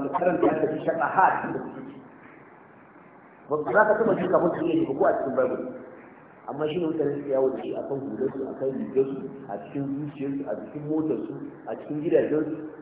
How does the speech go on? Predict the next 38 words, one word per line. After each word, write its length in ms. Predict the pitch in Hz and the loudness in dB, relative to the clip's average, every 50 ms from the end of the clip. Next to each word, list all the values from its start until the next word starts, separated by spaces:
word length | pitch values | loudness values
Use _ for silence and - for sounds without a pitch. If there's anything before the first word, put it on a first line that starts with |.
| - - - - | -16 -16 -18 -6
Ai 140 | - 131 143 143 | -2 0 2 4
yana 320 | 151 151 151 139 123 - | 4 6 6 4 2 2
kara 240 | - 143 151 147 139 - | 2 4 4 4 4 2
tata 380 | - 143 147 156 - 151 127 123 | 2 0 0 2 2 2 2 2
ma. 260 | 127 139 143 143 - - - - - - 113 - - - - - - - - - | 2 2 0 0 -2 -6 -8 -12 -12 -12 -12 -12 -12 -14 -16 -20 -20 -20 -10 0
Ranar 220 | 151 185 190 180 | 0 2 2 4
na 60 | 175 175 | 2 2
ji 80 | 175 175 | 4 4
wani 140 | 165 170 170 | 4 6 8
wawa 260 | 170 165 165 165 165 | 10 10 12 12 10
ma 120 | 165 165 160 160 | 10 8 8 8
wai, 140 | 175 170 165 170 165 170 170 - - - - | 8 6 6 4 2 0 -4 -6 -10 -8 -2
wai 140 | 135 160 170 165 | 0 2 2 6
ko 100 | 165 180 175 | 6 6 6
checkpoint 380 | 180 180 180 - 180 160 143 - | 6 4 4 4 2 2 2 2
saboda 480 | 143 139 147 147 147 139 123 113 - - 110 | 0 2 2 4 6 6 4 4 2 0 0
motar 240 | 127 143 139 143 - | -2 -2 0 -2 -4
ka 80 | - - - | -4 -6 -6
koma 160 | - 147 143 127 | -4 -4 -4 -4
ta 80 | 135 | -4
kan 140 | 127 127 123 123 | -6 -8 -6 -6
sanda 260 | 123 123 139 151 139 | -6 0 2 2 2
akwai 200 | 127 131 139 135 | 4 2 0 -2
in 140 | 131 127 120 | -2 -2 -2
ya 100 | 123 123 | -4 -4
tsarki 400 | 123 - - - - - 127 123 | -4 -6 -8 -10 -10 -10 -6 -2
wai 140 | 127 131 131 | -2 0 0
za 100 | 131 135 | 2 0
a 200 | 127 113 131 127 | 0 0 -2 -4
ce 140 | 117 113 113 | -4 -4 -6
ka 40 | 110 117 | -6 -6
wuce 200 | 135 - - - 90 | -6 -6 -8 -8 -8
kawai. 180 | - - - - - | -10 -10 -10 -8 -8
Wannan 180 | 131 135 127 | -6 -6 -4
ma 60 | 123 120 | -4 -4
duk 140 | - - - | -4 -2 -2
karama 240 | 120 113 113 107 101 | -2 -2 -2 -4 -6
shi. 100 | - | -8